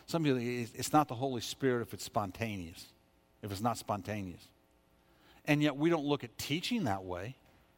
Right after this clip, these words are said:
We don't look at a lot of other things that way. We know that the Spirit of God can move us, and the Spirit pretty clearly tells us about this as we look next week at this a little bit. So, uh,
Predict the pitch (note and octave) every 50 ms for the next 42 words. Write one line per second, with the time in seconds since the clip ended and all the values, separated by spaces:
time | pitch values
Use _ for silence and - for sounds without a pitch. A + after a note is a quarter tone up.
0 | _ _ _ _ _ _ _ _ _ _ _ _ _ _ _ _ _ _ _ _
1 | _ _ - C3+ D#3+ F3+ F3+ D#3 D#3 D3+ - C#3+ C3 C3 C#3+ E3 F#3 E3+ A#2+ C3+
2 | G3 A3 A#3+ F#3+ - - A#2+ G#2 G2 F2+ A2 G2+ F#2+ F#2+ F#2 F2+ F2 F2+ A2+ -
3 | - _ _ _ _ _ _ _ _ _ _ _ _ _ _ _ _ _ _ _
4 | _ _ _ _ _ _ _ _ - C#3 F3+ G3+ F3 D#3 D#3 D3 - C3 - -
5 | - D#3 C#3+ C#3+ C#3 C3 A#2+ B2+ A#2+ B2+ C3 - - - B2 A#2+ A#2+ C#3 F3+ A#3
6 | A3 D#3+ A#2+ - A2+ G#2 G#2+ - - - - D3+ C#3 B2+ - - - - - F#3
7 | F#3+ C3 - - - - - - F3+ G#3 A3+ G#3 D#3 B2 A2+ G#2 - - - F#3+
8 | G#3 G3+ E3+ G#2+ F#2+ F#2 F2+ - - - - - _ _ _ _ _ _ _ _
9 | _ - A2+ A2 G2+ A#2+ A2+ G#2+ - A#2 F#2+ - G#2 F#2 G2 A2+ A#2 A2 A2 A2+
10 | A2+ G#2+ A2 A2 A2 A2 - - - A2+ A2 - F#2+ F2+ - F#2+ F2 - G2 F#2+
11 | F2+ F2+ F2 E2 F2 D#2+ - - _ _ _ _ _ _ _ _ _ - - -
12 | - - - - - - - F3 C3+ G#2+ - - - - - - - - _ -
13 | _ _ _ _ _ _ _ _ _ - D#3+ C#3+ C#3 C3+